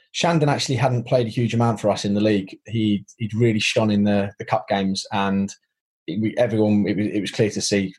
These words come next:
from everything that we did, and every day in training, that he was, he was destined to go higher, and I think he'll go even higher than the Championship. And the same applies for Tariq. Tariq was much more an integral part of our, our season and scored quite a few goals,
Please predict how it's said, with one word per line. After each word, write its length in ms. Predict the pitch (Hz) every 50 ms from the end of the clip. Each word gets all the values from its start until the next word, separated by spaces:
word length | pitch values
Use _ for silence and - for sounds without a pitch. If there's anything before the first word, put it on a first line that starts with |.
| _ _
from 420 | - - - 104 196 101 98 98 - -
everything 320 | 110 95 95 - - 98
that 80 | 80 82
we 80 | 98
did, 180 | 85 104 98 95
and 100 | 98 104
every 200 | 104 95 98 98
day 160 | 92 98 95
in 80 | 95 95
training, 300 | - 104 95 95 90 90
that 100 | 87 -
he 80 | 92
was, 320 | 90 95 92 - - - -
he 60 | - 90
was 140 | 95 95
destined 380 | - 104 92 - - - 95 90
to 280 | - - 98 95 92 - - _ _ _ -
go 120 | 95 92
higher, 300 | 90 90 101 95 90 90
and 80 | 90 90
I 80 | 87
think 180 | - - 101 92
he'll 120 | - 95
go 160 | 85 92 92 92
even 180 | 92 87 90
higher 200 | 78 95 90 90
than 100 | 87 92
the 60 | 90
Championship. 540 | 85 - 101 95 - - 92 - - 87 87 -
And 240 | 90 92 90 90
the 60 | 92 90
same 220 | - - 101 92
applies 340 | 85 - 95 92 90 - -
for 240 | - - 95 90 -
Tariq. 340 | - - 104 95 92 87 - - - - - - - _ -
Tariq 200 | - 131 120 98
was 120 | 117 110
much 220 | 123 123 - - -
more 220 | 117 113 110 107
an 40 | 107
integral 360 | 104 - - 120 95 98 95
part 240 | - 113 104 98 -
of 100 | 98 104
our, 380 | 101 101 101 98 95 - - - -
our 260 | 101 98 98 98 98
season 400 | 95 - - 107 104 101 98 101
and 160 | 98 95 95
scored 280 | - - - 107 101 98
quite 200 | - 104 98 -
a 60 | -
few 160 | - - 101
goals, 360 | 95 107 101 98 92 98 -